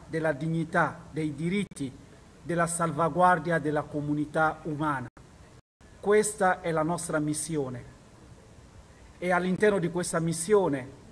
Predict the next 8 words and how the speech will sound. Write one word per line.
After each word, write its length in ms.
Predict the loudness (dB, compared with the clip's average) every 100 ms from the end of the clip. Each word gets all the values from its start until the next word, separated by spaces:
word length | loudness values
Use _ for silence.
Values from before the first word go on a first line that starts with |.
| -20 -20 -4
vogliamo 400 | 0 2 2 0
riuscire 800 | -2 -4 -4 -2 0 0 -4 -4
a 100 | -2
ridare 400 | -2 2 2 2
senso 500 | -4 -4 -2 -2 -6 -10 _ _ _ _ -6
alla 240 | 0 2 2
parola 520 | 0 2 2 0 -2
Stato. 800 | -6 -6 0 0 0 -10 -14 -16